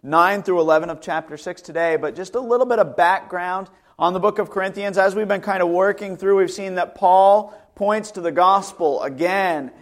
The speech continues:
and again and again in the book of Corinthians. He wants the Corinthian believers to understand the gospel. And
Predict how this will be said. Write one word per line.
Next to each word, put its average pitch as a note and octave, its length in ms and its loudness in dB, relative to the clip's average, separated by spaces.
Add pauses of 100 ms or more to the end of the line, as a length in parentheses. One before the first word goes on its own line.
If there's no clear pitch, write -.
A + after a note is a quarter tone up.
and D3+ 160 -8
again F3+ 500 -2
and D#3 200 -6
again F3+ 440 2
in E3 220 -6
the D#3+ 80 -2
book G3 340 0
of F3 160 2
Corinthians. F3 600 -4
He E3+ 100 -12
wants F#3 520 -2
the G3 120 -4
Corinthian G3+ 540 -6
believers F#3 440 -2
to - 140 -6
understand F3 760 -6 (380)
the F3 140 0
gospel. E3+ 640 4
And D3 140 -4